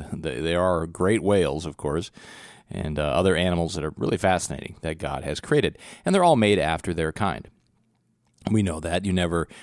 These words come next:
worry about, uh, what's going to come out of a, an animal when they give birth. You know, a cow doesn't give birth to a cat or a dog or something. If it did, it would be quite an adventure, right? You never know what was gonna happen, but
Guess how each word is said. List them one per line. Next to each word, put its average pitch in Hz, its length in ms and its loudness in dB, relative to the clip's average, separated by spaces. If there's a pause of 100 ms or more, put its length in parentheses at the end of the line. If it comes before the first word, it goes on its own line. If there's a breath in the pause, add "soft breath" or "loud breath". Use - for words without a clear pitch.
(100)
worry 90 440 4
about, 80 480 0
uh, 76 280 0
what's 87 360 -2
going 85 260 0
to 82 80 -4
come 82 200 -6
out 78 180 0
of 73 120 -6
a, 71 200 -2
an 85 120 -4
animal 85 420 -2
when 90 120 -2
they 76 100 -6
give 76 260 -8
birth. 78 440 -6 (520 loud breath)
You - 80 -12
know, 69 100 -8
a 73 40 -8
cow 80 340 -4
doesn't 80 260 -4
give 73 180 -8
birth 78 240 -4
to - 180 -8
a - 180 -10
cat 78 420 -6
or 80 100 -4
a 78 40 -4
dog 76 400 -2
or 78 120 -4
something. 82 400 -6 (500 loud breath)
If 101 120 2
it 90 80 -2
did, 117 180 6
it 92 40 6
would 85 80 4
be 80 120 -2
quite 82 240 0
an 76 80 -4
adventure, 87 440 -2
right? 80 200 -2
You 80 80 -4
never 80 200 -4
know 80 140 -4
what 82 140 0
was 82 160 -6
gonna 73 160 -8
happen, 76 360 -6
but 87 200 0